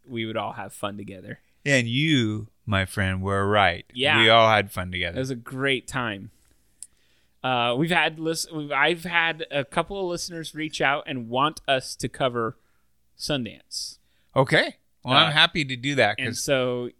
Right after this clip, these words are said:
Speaker 2: I had a very good time.
Speaker 1: Yeah, we're gonna kinda run down our trip experience, uh, briefly, and then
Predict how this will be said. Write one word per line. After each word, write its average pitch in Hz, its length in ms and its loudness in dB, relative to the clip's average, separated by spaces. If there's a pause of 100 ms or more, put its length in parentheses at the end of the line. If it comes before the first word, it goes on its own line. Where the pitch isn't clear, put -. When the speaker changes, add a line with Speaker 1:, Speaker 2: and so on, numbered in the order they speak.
(100)
Speaker 2:
I 131 100 2
had 131 120 2
a 113 60 4
very 123 320 4
good 117 140 -2
time. 87 320 -6 (160)
Speaker 1:
Yeah, 160 320 0
we're 165 140 -4
gonna 196 220 -6
kinda 196 320 -4
run 170 240 -4
down 185 280 0
our 143 320 0 (100)
trip - 320 -4
experience, 156 1000 -8 (960)
uh, 143 300 -6 (460)
briefly, 214 640 -8
and 190 180 -4
then 196 380 -6